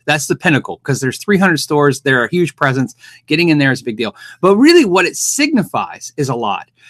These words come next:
It's not because he's a YouTuber and I'm a YouTuber and I'm, like, gonna rally the cry of YouTubers. What I'm gonna say is this. Uh, do you find it interesting that a company, a large company, which we know is Gibson,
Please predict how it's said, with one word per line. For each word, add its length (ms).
It's 180
not 260
because 260
he's 160
a 40
YouTuber 800
and 140
I'm 220
a 60
YouTuber 580
and 80
I'm, 120
like, 180
gonna 180
rally 300
the 100
cry 240
of 60
YouTubers. 500
What 160
I'm 80
gonna 160
say 280
is 120
this. 440
Uh, 100
do 160
you 180
find 320
it 100
interesting 640
that 360
a 240
company, 500
a 80
large 300
company, 280
which 160
we 80
know 120
is 80
Gibson, 400